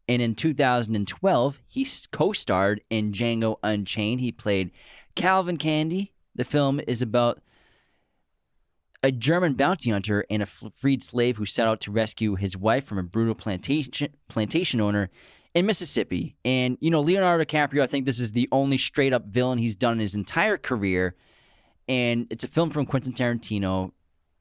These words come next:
And if you're a big movie star like Leo, you've never really done a villain. I think at this point of his career, he felt he was safe to take on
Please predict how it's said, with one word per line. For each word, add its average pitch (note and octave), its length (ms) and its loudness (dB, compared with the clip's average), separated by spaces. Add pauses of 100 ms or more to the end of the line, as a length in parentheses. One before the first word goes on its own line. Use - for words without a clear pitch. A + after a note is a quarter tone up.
(580)
And E3+ 100 2
if F3 80 -2
you're G3 140 4
a - 20 -2
big D#3+ 240 0
movie D#3 220 2
star C#3 200 2
like C3+ 220 0
Leo, B2+ 220 4
you've A#2 180 2
never C3+ 220 2
really D3+ 160 2
done C3 200 0
a A#2+ 60 0
villain. A2+ 500 0
I A2+ 100 0
think C3+ 180 0
at A#2 100 0
this A#2+ 100 -4
point B2+ 220 -2
of A2+ 60 0
his G#2+ 100 -4
career, C3+ 320 2
he A2+ 80 2
felt A2+ 280 0
he A2 100 -4
was A2 100 -4
safe F3 320 0
to C#3+ 80 -6
take C#3+ 300 0
on B2+ 260 2